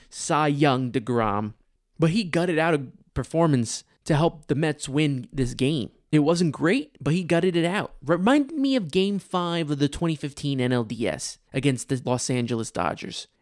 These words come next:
Do or die, gave up, I think, two quick runs in the beginning of the game, and then just shut down, did whatever he had to do to gut through that performance and help the Mets win. Did the exact same thing in this game. Like I said before, I met up with James Schiano at the game.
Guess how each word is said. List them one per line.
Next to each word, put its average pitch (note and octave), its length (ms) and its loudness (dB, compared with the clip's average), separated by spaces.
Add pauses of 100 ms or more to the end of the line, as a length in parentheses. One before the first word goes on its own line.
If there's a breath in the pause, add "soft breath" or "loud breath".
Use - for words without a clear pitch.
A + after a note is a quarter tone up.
Do E3+ 180 4
or E3 140 6
die, C#3 480 2 (260)
gave D#3 240 4
up, D3 140 0
I D3 40 4
think, C#3+ 240 -2
two F#3+ 220 -2
quick - 300 -2
runs C#3+ 560 0
in C3+ 100 -4
the B2+ 80 0
beginning C#3 320 0
of C3 80 0
the C3+ 60 -6
game, C3 520 -2 (180)
and D3+ 160 0
then D3 160 0
just C3 320 -4 (120)
shut - 480 -4
down, A#2 400 -2
did C#3 180 0
whatever C#3+ 440 0
he F3 220 0
had D3+ 240 -4
to D3 60 -4
do C#3 220 -6
to C3+ 80 -4
gut D#3+ 320 -4
through C#3+ 160 -6
that A#2+ 180 0
performance B2 520 -4
and A#2 100 -6
help B2 160 -6
the B2 60 -2
Mets A#2 260 -6
win. A2+ 240 -4 (340)
Did D3+ 220 2
the D#3+ 80 2
exact C#3 380 -2
same B2+ 320 -2
thing A#2 240 -2
in A2 80 -4
this A2 180 -8
game. - 340 -10 (300)
Like C#3+ 120 2
I C#3 40 2
said D#3 140 0
before, D#3 340 2
I C#3+ 60 4
met C#3+ 180 0
up C#3 140 0
with B2 120 -6
James C3 280 -2
Schiano G3 500 0
at F#3+ 80 -4
the G3 60 -12
game. F3 420 -2